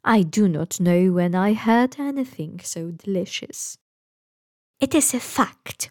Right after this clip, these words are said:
whether it be delicious or not," retorted the young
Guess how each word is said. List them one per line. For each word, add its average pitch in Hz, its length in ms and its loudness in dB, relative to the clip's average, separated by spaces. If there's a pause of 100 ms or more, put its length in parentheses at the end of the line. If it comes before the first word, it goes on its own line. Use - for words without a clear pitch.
whether 175 320 -4
it 185 220 -6
be 196 100 -2
delicious - 760 0 (200)
or 196 200 -2
not," 196 520 -2 (480)
retorted 190 720 -2
the 185 100 -4
young 170 280 -6